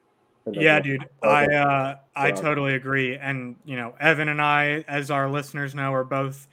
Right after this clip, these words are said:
Speaker 2: huge Austin Reaves fans, but I was the first to say it. Yeah, there you go. Evan's got the
Speaker 1: <laughs>
Speaker 2: jersey on.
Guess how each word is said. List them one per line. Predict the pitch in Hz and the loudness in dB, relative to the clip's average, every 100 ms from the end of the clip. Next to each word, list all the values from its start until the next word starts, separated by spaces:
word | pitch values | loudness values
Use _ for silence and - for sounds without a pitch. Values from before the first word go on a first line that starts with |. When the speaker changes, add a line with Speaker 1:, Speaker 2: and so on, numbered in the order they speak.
| _ _ | _ _
Speaker 2:
huge | - 180 175 156 | -4 2 2 4
Austin | 156 151 - 151 | 2 2 -4 -8
Reaves | 147 139 139 | -6 -6 -6
fans, | 147 139 139 | -6 -6 -4
but | 139 135 - - _ _ - | -4 -6 -8 -20 _ _ 2
I | 165 | 4
was | 170 156 | 6 2
the | 160 | -4
first | - 175 - | 2 2 2
to | 160 | -8
say | - 156 156 156 | -2 2 4 2
it. | 156 | 0
Yeah, | 151 131 | -2 0
there | 151 | -2
you | 139 | -2
go. | 127 127 139 | -2 -4 -2
Evan's | 139 139 139 | -4 -6 -6
got | 139 139 | -6 -2
the | |
Speaker 1:
<laughs> | 143 | 4
Speaker 2:
jersey | 151 135 139 | 4 4 -6
on. | 135 139 147 | -6 -6 -8